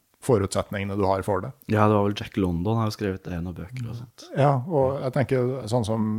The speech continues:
Speaker 1: Jens Kvernmo og sånn også har jo påpekt
Speaker 2: Ja.
Speaker 1: det, at, på en måte, jo fattigere de du treffer er, jo,
Speaker 2: Ja, ja, ja.
Speaker 1: jo, jo bedre
Speaker 2: Som er
Speaker 1: mottatt blir du.
Speaker 2: Jeg tenker sånn at, at, at sånn, hvis en millionær gir en hundrelapp til en tigger,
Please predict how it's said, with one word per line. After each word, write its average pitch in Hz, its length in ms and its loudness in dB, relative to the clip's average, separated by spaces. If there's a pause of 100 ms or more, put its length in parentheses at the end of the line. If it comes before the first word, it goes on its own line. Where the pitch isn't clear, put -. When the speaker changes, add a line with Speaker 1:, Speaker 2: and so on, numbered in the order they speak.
(120)
Speaker 1:
Jens 107 240 -2
Kvernmo 95 540 0
og 98 80 -6
sånn 113 180 -4
også 113 220 0
har 110 100 0
jo 107 160 -2
påpekt 104 480 -2
Speaker 2:
Ja. 98 60 -4
Speaker 1:
det, 98 140 -4
at, - 100 -12
på - 100 -16
en - 80 -8
måte, 98 80 -8
jo 101 80 0
fattigere 92 560 -4
de 92 160 -6
du 92 140 -6
treffer - 420 -6
er, 90 220 -4
jo, 104 160 -4 (680)
Speaker 2:
Ja, 165 200 6
ja, 135 220 8
ja. 107 160 6
Speaker 1:
jo, 117 360 4
jo 113 180 0
bedre 95 380 -2
Speaker 2:
Som 151 100 4
er 143 180 8
Speaker 1:
mottatt 107 540 -2
blir 92 200 2
du. 107 140 -4 (600)
Speaker 2:
Jeg 131 140 8
tenker 131 260 8
sånn 120 220 2
at, - 180 -6
at, 120 240 2
at 113 160 4
sånn, 110 420 2
hvis - 640 -4
en 113 220 6
millionær 110 420 6
gir 107 140 -2
en 107 100 -2
hundrelapp 101 400 -2
til 120 80 0
en 120 80 2
tigger, 131 300 4